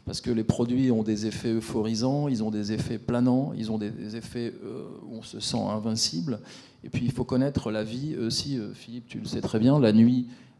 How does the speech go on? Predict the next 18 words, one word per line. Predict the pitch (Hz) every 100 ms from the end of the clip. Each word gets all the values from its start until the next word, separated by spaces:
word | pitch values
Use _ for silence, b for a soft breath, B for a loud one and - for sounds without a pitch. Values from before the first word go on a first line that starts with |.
| _ - _
il | 120
y |
a | 120
le | 117
dopage | 117 117 113
de | 107
la | 110
journée, | 113 107 127 151
mais | - 123 123 127
la | 110
nuit, | 117 131 147
les | 117
mecs | 123 127 -
continuent | 143 - 127 139 156
à | 117
prendre | - 117
des | 113 113
produits, | - 120 120 135 165